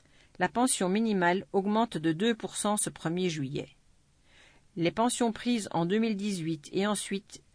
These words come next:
seront augmentées de deux pour cent ce premier juillet. Les pensions prises avant deux mille huit augmentent de un virgule deux pour cent ce premier juillet. Le montant du plafond salarial augmentera de deux pour cent le premier janvier deux mille vingt-quatre.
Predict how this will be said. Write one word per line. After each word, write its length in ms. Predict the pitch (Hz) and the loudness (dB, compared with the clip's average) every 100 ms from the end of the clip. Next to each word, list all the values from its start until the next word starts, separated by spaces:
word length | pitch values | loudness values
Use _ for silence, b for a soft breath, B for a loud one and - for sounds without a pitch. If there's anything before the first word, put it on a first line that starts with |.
| b | b
seront 360 | - - 196 208 | -4 0 0 0
augmentées 440 | 214 190 185 214 202 | 0 2 0 0 0
de 120 | 165 | 0
deux 220 | 170 220 | 2 0
pour 240 | 202 - | -2 -8
cent 260 | - 175 180 - | -4 -2 -2 -6
ce 160 | - | -8
premier 400 | 147 160 160 190 | -6 -4 -2 -2
juillet. 400 | 156 135 123 - - _ _ _ _ _ _ _ - - | -2 -4 -6 -10 -14 _ _ _ _ _ _ _ -20 -4
Les 120 | 170 | -2
pensions 400 | 226 233 233 233 | 2 0 2 0
prises 440 | 220 240 233 226 - | 0 -2 -2 -4 -2
avant 340 | - 160 208 240 | 0 2 4 4
deux 140 | 196 | 4
mille 260 | 185 170 156 | 2 2 0
huit 380 | 160 - - - b b b - | -2 -6 -20 -20 b b b -4
augmentent 560 | 196 196 196 214 233 | 0 4 4 4 0
de 220 | 156 160 - | 0 -2 2
un 140 | 208 226 | 2 2
virgule 380 | 202 175 165 | 0 2 0
deux 200 | 160 214 | 2 0
pour 240 | 220 - - | 0 -8 -4
cent 260 | 160 156 - | -2 -2 -4
ce 140 | - | -8
premier 420 | 165 - 170 190 175 | -6 -2 0 0 0
juillet. 480 | 143 127 117 - _ _ _ _ - b b b b | -2 -4 -8 -12 _ _ _ _ -20 b b b b
Le 160 | - 175 | 2 4
montant 400 | 185 208 254 254 | 4 2 4 4
du 80 | 220 | 4
plafond 420 | - 170 - 220 | 2 0 0 -4
salarial 680 | - 156 151 160 151 160 190 | 0 0 0 0 0 0 -2
augmentera 540 | 196 202 196 196 - | -2 0 0 0 0
de 120 | 208 160 | 2 2
deux 200 | 190 226 | 2 -2
pour 240 | - - | -4 -6
cent 320 | - 151 160 | -2 -2 -2
le 140 | - 170 | -6 -8
premier 360 | - 233 233 | -2 0 2
janvier 380 | 202 165 160 196 | 2 2 2 0
deux 200 | 165 190 | 2 2
mille 180 | 190 170 | 4 2
vingt-quatre. 640 | 151 143 143 127 - - | 0 0 -2 -8 -10 -20